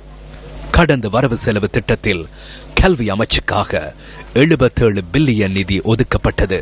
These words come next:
வீதியின் இந்த பகுதியின் நிர்மாண பணிகளுக்கு மாத்திரம் டைசை நிறுவனம் நூற்று முப்பத்து நான்கு பில்லியனை கோருகிறது. அமைச்சர் லக்ஷ்மண் கிரியல்ல அவர்களே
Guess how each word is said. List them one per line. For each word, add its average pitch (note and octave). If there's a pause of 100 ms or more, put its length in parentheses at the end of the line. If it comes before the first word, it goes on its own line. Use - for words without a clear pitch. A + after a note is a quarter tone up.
(160)
வீதியின் G#2+
இந்த B2
பகுதியின் G#2+
நிர்மாண C3
பணிகளுக்கு G#2+
மாத்திரம் G#2 (380)
டைசை B2+
நிறுவனம் G#2 (340)
நூற்று B2
முப்பத்து B2+
நான்கு B2+ (120)
பில்லியனை A#2
கோருகிறது. G2+ (680)
அமைச்சர் C#3 (380)
லக்ஷ்மண் A#2+
கிரியல்ல C3+
அவர்களே G2+